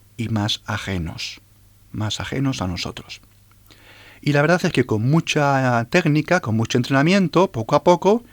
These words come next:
con muchas sesiones, de semanas, de meses, incluso de años, uno va logrando un mayor control en esta técnica. Que esos pensamientos, cuando uno está en silencio, la verdad es que le molesten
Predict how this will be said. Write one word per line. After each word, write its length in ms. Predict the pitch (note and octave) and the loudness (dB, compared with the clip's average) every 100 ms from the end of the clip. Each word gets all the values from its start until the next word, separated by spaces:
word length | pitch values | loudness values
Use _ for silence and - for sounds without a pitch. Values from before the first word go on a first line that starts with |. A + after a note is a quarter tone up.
| - - | -20 -14
con 140 | - G#2+ | -6 -4
muchas 280 | A2+ - - | -4 -4 -4
sesiones, 800 | B2 F3+ F#3 F3 F3 G3 - - - - - | 0 2 4 4 0 -2 -4 -12 -20 -20 -20
de 180 | - F#2 | -12 -8
semanas, 840 | - A2 D3+ D#3+ D3 D3 D3+ D3 | -4 2 4 6 4 2 0 -2
de 120 | B2+ C#3 | -2 0
meses, 600 | F3 E3+ D#3+ - D3 A#2+ | 2 2 0 -2 -4 -4
incluso 360 | A2+ A#2+ D3 | -4 -2 0
de 100 | D#3+ | 2
años, 400 | E3 D#3+ F#3 - - - | 2 2 0 -2 -10 -6
uno 220 | C#3 C3 | 0 2
va 120 | B2+ | 2
logrando 600 | C3 C3 C3+ C3+ C3+ E3 - - | 2 4 2 2 0 -2 -4 -8
un 120 | C3 | -2
mayor 280 | A#2+ G#2+ A#2 | 0 0 -2
control 540 | C#3 B2+ B2+ C#3 C#3+ D3+ - _ - | 0 0 2 2 2 0 -12 _ -6
en 240 | A2 A2 | -4 0
esta 520 | A#2+ B2+ - C#3+ D3 - - _ | 0 -2 0 0 0 -4 -20 _
técnica. 600 | - A#2 F#2 F2 - D#2+ - - - _ - | -4 -2 -2 -8 -8 -10 -12 -20 -20 _ -12
Que 120 | G2+ | -8
esos 220 | - G2 | -8 -8
pensamientos, 720 | - G2+ - D3 F3 E3+ E3+ | -6 -6 -4 -2 -2 -2 -6
cuando 200 | - G#2+ | -6 -4
uno 120 | G#2+ | -4
está 160 | G2+ A2+ | -4 -4
en 60 | A2+ | -2
silencio, 560 | D#3 D#3+ D#3+ E3 E3 - - | 0 -2 0 -2 -2 -6 -10
la 80 | G#2 | -6
verdad 260 | A2+ A#2+ - | -4 -4 -4
es 180 | A#2 - | -6 -4
que 160 | G#2+ | -6
le 140 | F#2+ F#2+ | -4 -2
molesten 580 | G#2+ C#3+ C#3 D3 D3 | 0 0 0 0 -2